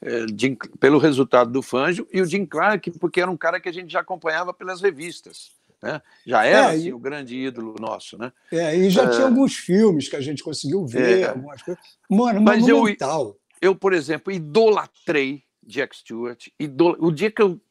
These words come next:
Speaker 1: tive pela primeira vez na frente a frente com ele, apresentado pelo Emerson,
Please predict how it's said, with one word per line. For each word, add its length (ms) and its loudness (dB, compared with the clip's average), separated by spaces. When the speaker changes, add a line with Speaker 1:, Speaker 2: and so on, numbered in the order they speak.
Speaker 1:
tive 320 -2
pela 320 -2
primeira 360 0
vez 380 -4
na 140 -10
frente 500 -6
a 60 -2
frente 340 -6
com 180 -8
ele, 280 -2
apresentado 680 -2
pelo 280 -6
Emerson, 500 -6